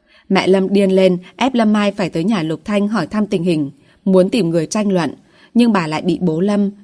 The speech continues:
Lâm Nhạc Bang ngăn lại. Bố Lâm nói, "Tranh luận gì mà tranh luận,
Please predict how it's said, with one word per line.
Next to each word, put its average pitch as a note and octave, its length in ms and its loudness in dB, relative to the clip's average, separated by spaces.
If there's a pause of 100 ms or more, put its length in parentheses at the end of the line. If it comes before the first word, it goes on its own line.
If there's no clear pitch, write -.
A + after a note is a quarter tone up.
Lâm G#3 260 2
Nhạc E3+ 240 -4
Bang F#3 220 0
ngăn F#3 180 -2
lại. D#3+ 280 -4 (640)
Bố F3 180 2
Lâm F#3 240 0
nói, D#3+ 300 -4 (560)
"Tranh E3 180 0
luận D#3 200 0
gì D#3 120 0
mà D#3+ 100 -4
tranh D#3+ 200 -2
luận, D#3 160 -2